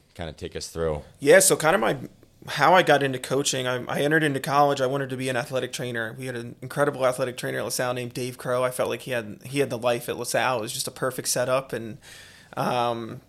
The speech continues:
Speaker 2: went into college planning to do that, and, uh, got into my sophomore year, finished all my hours as an athletic trainer, and it quickly dawned on me, like,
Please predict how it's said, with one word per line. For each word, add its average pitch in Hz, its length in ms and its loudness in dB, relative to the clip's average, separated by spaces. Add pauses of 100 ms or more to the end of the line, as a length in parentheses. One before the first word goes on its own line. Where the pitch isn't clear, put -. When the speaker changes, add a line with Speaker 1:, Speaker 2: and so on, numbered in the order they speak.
Speaker 2:
went 143 180 4
into 143 140 2
college 143 520 4
planning 143 340 0
to 131 80 -8
do 135 160 -4
that, 147 540 2
and, 120 400 -4
uh, 117 280 2
got 131 240 2
into 135 180 -2
my 123 120 2
sophomore 131 480 2
year, 123 280 -2
finished 123 320 -6
all 127 60 -2
my 120 180 0
hours 123 320 0
as 117 160 -6
an - 80 -12
athletic 120 320 -8
trainer, 127 420 -6
and 117 120 -8
it 104 120 -10
quickly 131 380 -4
dawned 131 320 -2
on 131 120 0
me, 131 140 -6
like, 113 240 -6